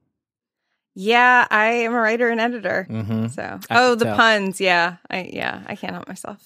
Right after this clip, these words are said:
Speaker 2: Beach person?
Speaker 1: My dad lives on Oak Island.
Speaker 2: Mm,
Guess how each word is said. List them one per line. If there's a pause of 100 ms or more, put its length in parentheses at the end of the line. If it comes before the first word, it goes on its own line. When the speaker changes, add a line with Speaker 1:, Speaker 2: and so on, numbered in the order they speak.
(200)
Speaker 2:
Beach
person? (680)
Speaker 1:
My
dad
lives
on
Oak
Island.
Speaker 2:
Mm,